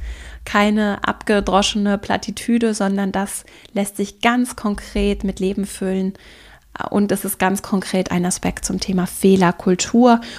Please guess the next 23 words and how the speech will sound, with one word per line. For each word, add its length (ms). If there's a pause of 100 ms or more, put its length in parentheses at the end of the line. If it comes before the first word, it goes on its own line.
und 140
natürlich 460
auch 160
etwas, 340
was 180
wir 100
dann 240
anderen 600
neuen 400
Leuten 400
auch 240
vorleben 1300 (320)
und 520
was 260
uns 500 (600)
tatsächlich 480
sehr 300
viel 640
stärker 640
werden 320
lässt 480
und 380 (520)
auch 560